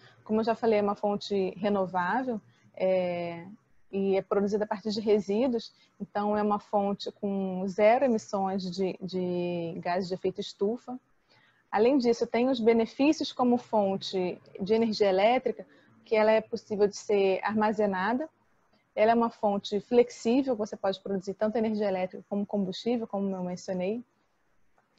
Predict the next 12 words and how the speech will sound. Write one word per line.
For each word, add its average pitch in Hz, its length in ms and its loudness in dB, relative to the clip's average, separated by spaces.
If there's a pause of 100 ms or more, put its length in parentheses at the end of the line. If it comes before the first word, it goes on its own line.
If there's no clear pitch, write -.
(100)
E 269 100 4
diferente 285 500 2
de 247 120 4
outras 277 320 2
fontes 226 340 -2
renováveis, 208 880 -2 (380)
é 214 120 0
uma 240 140 2
fonte 247 320 0
não 269 180 4
intermitente. 277 800 0 (260)
Você, 202 720 0